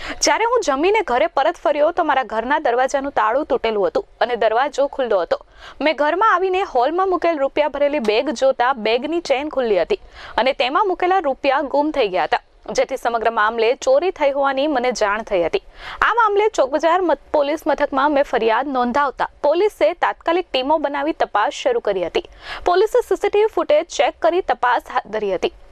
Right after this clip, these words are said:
આ દરમિયાન બાતમીના આધારે પોલીસે જીતેન ઘનશ્યામભાઈ ભીંગરાડિયાની ધરપકડ કરી છે.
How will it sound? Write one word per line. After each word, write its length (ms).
આ 100
દરમિયાન 540
બાતમીના 400
આધારે 260
પોલીસે 340
જીતેન 440
ઘનશ્યામભાઈ 640
ભીંગરાડિયાની 800
ધરપકડ 480
કરી 240
છે. 100